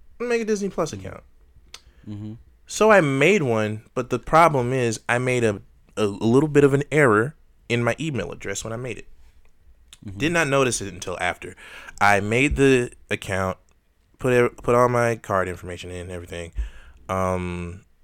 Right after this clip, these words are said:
Speaker 1: and it said, "You need to verify your account." I was like, "Cool." I already had access to everything. I could watch stuff. It was whatever.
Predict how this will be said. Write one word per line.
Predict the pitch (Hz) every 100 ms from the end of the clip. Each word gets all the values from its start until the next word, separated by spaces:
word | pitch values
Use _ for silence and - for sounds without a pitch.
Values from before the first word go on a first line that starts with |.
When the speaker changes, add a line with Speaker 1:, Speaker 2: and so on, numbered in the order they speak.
| _ _ _ - _ _ -
Speaker 1:
and | 110 107 107
it | 101
said, | 120 113
"You | 101
need | 110 104
to |
verify | 95 98 98 - 90
your | 90
account." | 90 - 135 135
I | 87
was | 82
like, | -
"Cool." | - 143 139 143
I | 160 220
already | 170 143
had | 131 127
access | 110 117 143 147
to | 156
everything. | 160 160 165
I | 147
could | 113
watch | 98 104 -
stuff. | - 101 98
It |
was | 110 104
whatever. | 98 95 107 95 98